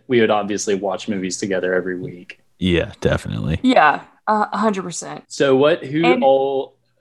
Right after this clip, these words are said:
Speaker 1: who all is in your group, Olivia? Like, what's the guy
Speaker 3: My
Speaker 1: to girl
Speaker 3: group
Speaker 1: ratio and, you know?
Speaker 3: Um, there's two guys, and there's consistently one, two,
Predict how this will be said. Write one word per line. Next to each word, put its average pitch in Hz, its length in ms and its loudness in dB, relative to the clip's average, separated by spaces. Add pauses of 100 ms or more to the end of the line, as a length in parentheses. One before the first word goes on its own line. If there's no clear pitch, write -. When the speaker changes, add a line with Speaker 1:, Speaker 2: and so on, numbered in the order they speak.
Speaker 1:
who 147 120 -4
all 151 140 6
is 131 100 2
in 120 100 2
your 104 200 0
group, 90 300 -10 (220)
Olivia? 101 460 -8 (400)
Like, 101 240 -2
what's 131 180 4
the 135 60 -8
guy 131 120 6
Speaker 3:
My 285 200 8
Speaker 1:
to 277 60 2
girl 277 200 2
Speaker 3:
group 214 220 -6
Speaker 1:
ratio 110 600 0
and, 92 380 -12 (220)
you 98 80 -18
know? - 220 -20 (220)
Speaker 3:
Um, 247 640 6 (720)
there's 240 560 0 (240)
two 277 200 0
guys, 220 800 2
and 208 800 0
there's 208 720 2 (1000)
consistently 185 1300 0
one, 180 380 -6
two, 170 760 -8